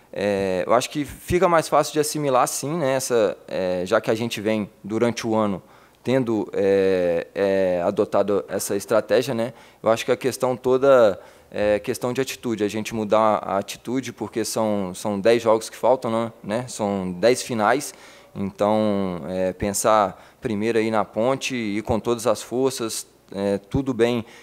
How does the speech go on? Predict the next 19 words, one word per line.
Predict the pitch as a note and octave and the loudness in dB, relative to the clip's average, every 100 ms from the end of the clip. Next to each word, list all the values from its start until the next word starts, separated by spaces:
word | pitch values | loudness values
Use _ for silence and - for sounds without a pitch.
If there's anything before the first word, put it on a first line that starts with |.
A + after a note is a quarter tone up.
| - | -14
é, | - G2+ G2 | -4 0 0
esquematizado, | G2 - A2 G#2 - A2+ A#2+ | 0 -2 -2 -2 0 4 4
tudo | - A#2 | 2 -6
bem | A2 A2 | -4 -4
treinado, | A2 A2 G2 G2 A#2 G#2+ | -2 -2 0 2 0 0
pra | A2+ | -4
gente | G#2 A2 | -2 -4
conseguir | - G#2+ G#2 | -6 -10 -6
esses | G#2 - - | -6 -6 -6
três | A2 G#2 | -6 -6
pontos | - G#2+ B2 - - - - | -4 -4 -4 -10 -18 -20 -18
e | - G#2 B2 | -10 -6 -6
já | A2+ A#2+ A#2 A#2+ | -2 2 4 4
ir | A#2+ | 2
pontuando | B2 B2+ A#2+ A2+ A2 A#2 | -2 -2 -2 0 0 0
aí | A2 | 0
pra | - G#2+ | -2 -2
gente | A2 A2 | -4 -4
sair | A#2 G#2 A2 | -2 0 -2